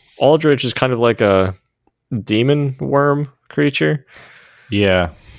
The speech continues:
Speaker 1: And he kind of ate Dark Moon Gwendolyn. And so
Speaker 2: Yeah.
Speaker 1: his top half looks like Dark Moon Gwendolyn and is,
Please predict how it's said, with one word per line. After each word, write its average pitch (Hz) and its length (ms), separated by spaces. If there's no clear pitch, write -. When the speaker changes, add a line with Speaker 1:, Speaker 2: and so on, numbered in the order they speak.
Speaker 1:
And 117 120
he 110 60
kind 127 260
of 110 240
ate 113 300
Dark 117 320
Moon 110 280
Gwendolyn. 98 640
And 101 300
so 120 160
Speaker 2:
Yeah. 90 260
Speaker 1:
his 139 140
top 147 260
half 123 380
looks 147 260
like 139 120
Dark 117 220
Moon 110 180
Gwendolyn 98 640
and 110 140
is, 104 220